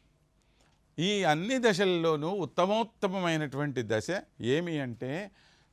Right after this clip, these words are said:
మానవుడిలో క్షమాగుణం అనేది పెరగాలి. ఆ ఓర్పు అనేటువంటిది లేకపోయినాడు మానవుడు ఎంత గొప్పవాడైనా కూడా, వాడి వల్ల సమాజానికి పనికి, పనికి రానటువంటి వాడే అవుతాడు.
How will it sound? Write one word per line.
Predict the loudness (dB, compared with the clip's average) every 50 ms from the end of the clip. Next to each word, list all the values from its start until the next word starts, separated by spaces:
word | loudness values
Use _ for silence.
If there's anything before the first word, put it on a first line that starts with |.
| _ -8
మానవుడిలో | -4 -2 2 2 4 4 4 2 2 0 0 0 2 2 2
క్షమాగుణం | 0 -2 _ -12 -8 -4 -2 2 4 6 6 6 6 4 0 -2 -2
అనేది | -2 -2 -2 -4 -4 -6
పెరగాలి. | -4 -4 -2 -2 0 0 -2 -4 -4 -6 _ _ _ _ _ _ _ _ _ _ _ _ _ _ _ _ _ _ _ _ _ _ _ _ _ _ _ _ _ _ _ _ _ _ _ _ _ _ _ _ _ _ _ _ 4
ఆ | 6 6 6
ఓర్పు | 6 8 10 10 10 10 8 6 4 6
అనేటువంటిది | 6 6 6 4 4 4 4 2 2 2 0 0 0 2
లేకపోయినాడు | 4 4 4 4 4 2 0 0 0 0 0 0 0 0 0 2 2 2 2 2 2 0 0 -2
మానవుడు | -2 -2 -2 -2 -2 -2 -4 -4 -4 -4
ఎంత | -4 -4 -4 -4 -4
గొప్పవాడైనా | -4 0 0 -2 -2 0 -2 -2 0 2 2 4 4 2 2 2 0 -2 -4
కూడా, | -4 -6 -4 0 4 6 6 8 8 6 6 4 0 -8 -20 _ _ _ _ 0
వాడి | 2 4 4 4 4
వల్ల | 4 4 2 2 0
సమాజానికి | 0 -2 -2 0 0 0 0 0 -2 -2 -2 -4 -6 -10
పనికి, | -10 -4 -4 -2 -2 -2 -4 -6 -8 -8 -10 -10 _ -2
పనికి | -2 -2 0 0
రానటువంటి | 2 2 2 2 0 -2 -4 -4 -6 -4 -4 -4
వాడే | -4 -2 -2 -2 0 0
అవుతాడు. | 0 -2 -4 -4 -4 -4 -4 -4